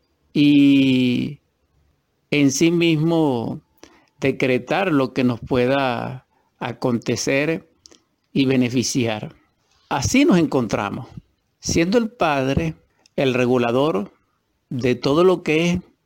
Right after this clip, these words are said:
ha sido y será para nosotros, a Él nos debemos.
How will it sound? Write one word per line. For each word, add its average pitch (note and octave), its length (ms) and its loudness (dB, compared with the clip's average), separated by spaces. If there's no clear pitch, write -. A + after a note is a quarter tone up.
ha C#3 120 -4
sido E3+ 240 2
y F#3 60 0
será C#3+ 340 -2
para C#3+ 180 -2
nosotros, D3+ 640 -2
a B2 200 -2
Él F#3 200 2
nos C3 140 0
debemos. A#2 520 0